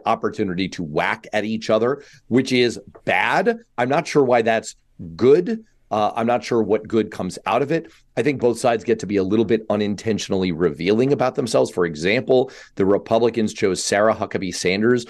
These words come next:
one of the most maga-fied maga-fights to ever maga her way down the pike.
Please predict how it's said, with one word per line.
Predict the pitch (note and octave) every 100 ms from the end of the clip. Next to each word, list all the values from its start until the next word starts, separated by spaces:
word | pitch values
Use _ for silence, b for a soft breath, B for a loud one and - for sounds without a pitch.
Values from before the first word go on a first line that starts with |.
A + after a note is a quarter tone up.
| B B
one | A2+
of | A#2+
the | G#2+ -
most | A2 G2 - b
maga-fied | F#2 F#2+ A2 B2+ C3+ A#2+ A#2 A#2 F#2+
maga-fights | G2 A2 A2 F#2 G2 F#2 -
to | - -
ever | A2 A2
maga | F#2 F2 G2 A2 A2
her | G2+
way | F#2+ G2
down | F#2 F2+
the | D#2+
pike. | - A#2 F3+ -